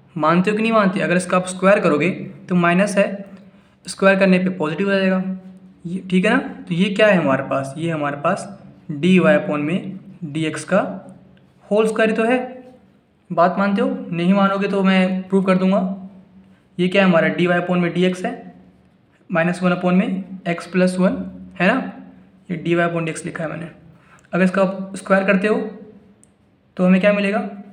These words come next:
माइनस का स्क्वायर करने पे हमें ये पॉजिटिव साइन मिलता है, तो वन upon में x plus one का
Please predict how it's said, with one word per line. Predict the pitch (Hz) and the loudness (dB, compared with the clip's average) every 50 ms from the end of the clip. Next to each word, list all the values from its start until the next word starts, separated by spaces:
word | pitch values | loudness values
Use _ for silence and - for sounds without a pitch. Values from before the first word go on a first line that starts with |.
| - - _ _ _ _ _ _ _ _ _ _ _ _ _ _ _ _ _ _ _ _ _ _ _ - | -20 -20 _ _ _ _ _ _ _ _ _ _ _ _ _ _ _ _ _ _ _ _ _ _ _ -2
माइनस | 175 175 180 190 185 | 0 2 4 2 2
का | 190 202 196 | 2 0 0
स्क्वायर | 196 - 202 196 190 | 2 2 2 2 4
करने | 196 196 185 196 | 2 0 0 0
पे | 95 202 202 | 0 0 0
हमें | 190 196 196 196 | 2 2 2 2
ये | 190 190 190 185 - | 2 2 0 0 0
पॉजिटिव | 175 165 165 170 185 190 | -2 -2 -2 0 0 -2
साइन | 185 202 196 190 | 0 2 2 2
मिलता | 190 190 180 196 196 | 4 2 2 2 0
है, | 196 190 185 196 190 196 | 0 0 -2 -6 -6 -8
तो | 185 | -6
वन | 170 175 180 185 | -4 -2 -2 0
upon | 180 185 180 | 0 0 2
में | 180 185 185 - | 2 2 0 -2
x | - 175 - - | -4 -8 -8 -8
plus | - - 180 180 185 | -8 -6 -6 -4 -4
one | 180 175 175 | -4 -4 -2
का | 175 190 | -2 -2